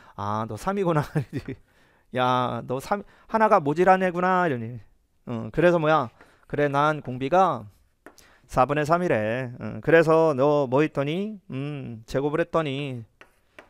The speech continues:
그래, 그래서 십육분의 구, 십육분의, 십육에서 십육분의, 그지? "아, 나 칠이고." "아, 그래서 약분해 주면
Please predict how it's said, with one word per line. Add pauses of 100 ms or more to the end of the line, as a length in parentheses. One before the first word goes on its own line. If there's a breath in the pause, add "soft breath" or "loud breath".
(340)
그래,
그래서
십육분의
구,
십육분의, (280 soft breath)
십육에서
십육분의,
그지? (260 soft breath)
"아,
나
칠이고." (320 soft breath)
"아,
그래서
약분해
주면